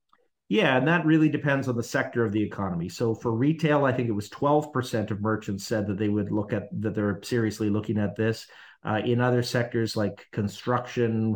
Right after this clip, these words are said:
wholesale, if you're buying, you know, if your consumers are buying things for ten or twenty thousand dollars and putting it on their credit card, you may be more likely to put in place a, you know, two percent surcharge in order to c-, encourage them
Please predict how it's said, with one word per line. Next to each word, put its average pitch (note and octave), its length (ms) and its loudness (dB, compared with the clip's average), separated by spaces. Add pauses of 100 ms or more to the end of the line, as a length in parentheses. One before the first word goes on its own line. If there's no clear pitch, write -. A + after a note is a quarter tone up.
(100)
wholesale, A#2 800 0 (260)
if - 160 -4
you're B2+ 140 2
buying, A#2+ 400 2
you B2 120 2
know, G#2 140 0
if - 80 -8
your A#2 100 0
consumers B2 480 -2
are A2+ 60 0
buying A2+ 300 2
things A#2+ 260 0
for G#2 140 -4
ten B2 320 -2
or G#2+ 80 0
twenty A#2+ 300 0
thousand G#2+ 340 0
dollars A#2 480 0
and G2 100 -2
putting A2 240 0
it G#2+ 120 0
on G#2+ 100 2
their G2 120 0
credit G#2+ 320 -2
card, G2+ 280 0 (360)
you C#3 240 4
may B2+ 200 4
be A#2 160 2
more A#2 260 2
likely A2+ 480 0
to G#2+ 140 -4
put A#2 200 0
in G#2+ 160 2
place G#2+ 340 -2
a, G#2+ 380 0
you A2+ 120 -2
know, F#2+ 100 -2
two A#2+ 180 -4
percent A#2+ 400 -2
surcharge G#2 600 0
in G#2+ 80 -2
order G#2+ 240 0
to G#2 120 -2
c-, - 140 -4
encourage A#2+ 460 0
them G2 260 -2